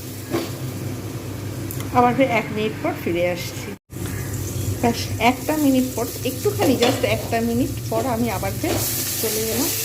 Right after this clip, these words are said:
আলুগুলো দেখা যাচ্ছে যে সুন্দরভাবে যে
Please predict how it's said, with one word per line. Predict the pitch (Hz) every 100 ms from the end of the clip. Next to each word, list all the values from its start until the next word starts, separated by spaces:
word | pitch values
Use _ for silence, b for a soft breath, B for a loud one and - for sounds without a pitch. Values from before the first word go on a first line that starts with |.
| - - - - - - - - - - - - - - - 220
আলুগুলো | 220 226 220 302 - - - - - - -
দেখা | 220 220 214
যাচ্ছে | 214 330 311 339
যে | 240 -
সুন্দরভাবে | 240 226 233 233 220 311 - - - - - - - - - - - - - - - - - - -
যে | 202